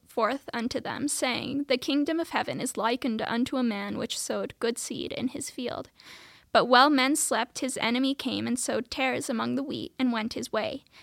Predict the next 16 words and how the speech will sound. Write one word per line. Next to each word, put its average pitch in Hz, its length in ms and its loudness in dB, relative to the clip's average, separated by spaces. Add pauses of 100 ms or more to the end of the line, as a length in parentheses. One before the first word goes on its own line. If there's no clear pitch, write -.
(200)
And 247 120 4
when 262 160 6
the 269 60 6
blade 262 320 2
was 320 140 -4
sprung 262 420 0
up - 220 0
and 247 180 4
brought 240 280 0
forth 240 240 -2
fruit, - 380 -4 (120)
then 254 240 4
appear-, - 320 -4
appeared 220 400 4
the - 80 0
ta-, - 220 -6